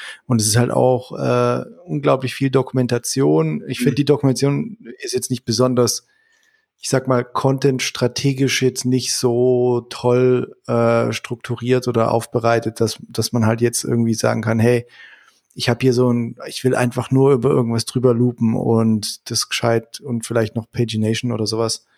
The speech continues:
Speaker 2: Hm.
Speaker 1: Ähm, wo finde ich das? Ah, hier kurz machen und fertig und gleich wieder raus, sondern du musst da schon irgendwie auf so, auf so eine Art Reise gehen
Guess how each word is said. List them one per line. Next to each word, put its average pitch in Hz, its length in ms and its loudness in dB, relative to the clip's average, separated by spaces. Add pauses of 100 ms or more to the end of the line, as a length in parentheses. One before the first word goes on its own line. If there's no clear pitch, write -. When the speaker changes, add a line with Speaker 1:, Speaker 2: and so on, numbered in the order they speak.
(120)
Speaker 2:
Hm. 123 220 -4 (260)
Speaker 1:
Ähm, 117 480 2 (840)
wo 120 240 2
finde 131 220 2
ich 131 80 -2
das? 131 220 0
Ah, 117 140 0
hier 120 280 0
kurz - 300 -8
machen 113 340 -4
und 110 160 -8
fertig 113 340 -2
und 110 80 -6
gleich 107 260 -2
wieder 110 120 -2
raus, 117 360 4
sondern 127 200 0
du 113 100 0
musst 120 280 0
da 117 80 4
schon 123 240 2
irgendwie 110 400 0
auf 107 100 0
so, 110 120 -6
auf 110 340 -4
so - 120 -4
eine 110 120 2
Art 104 180 -2
Reise 104 380 2
gehen 101 320 -2